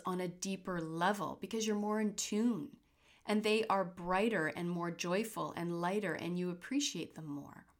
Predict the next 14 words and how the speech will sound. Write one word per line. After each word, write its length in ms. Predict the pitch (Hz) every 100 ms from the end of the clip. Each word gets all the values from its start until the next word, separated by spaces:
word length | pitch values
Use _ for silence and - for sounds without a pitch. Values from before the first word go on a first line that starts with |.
| _ _ _ _ _ _ - _ -
And 220 | 214 233
this 380 | 294 196 208 -
has 200 | 208 202
an 100 | -
overall 320 | 196 185 180
impact 420 | 175 175 170 170
on 160 | 165 160
your 100 | 156
health, 480 | - 170 - - - _
like, 260 | 190 180 - -
completely 1000 | 208 190 - - 254 277 - 180 165 160 - - _ -
impacts 800 | 208 214 214 165 151 - - 180
your 180 | 160 160
health. 380 | - 226 -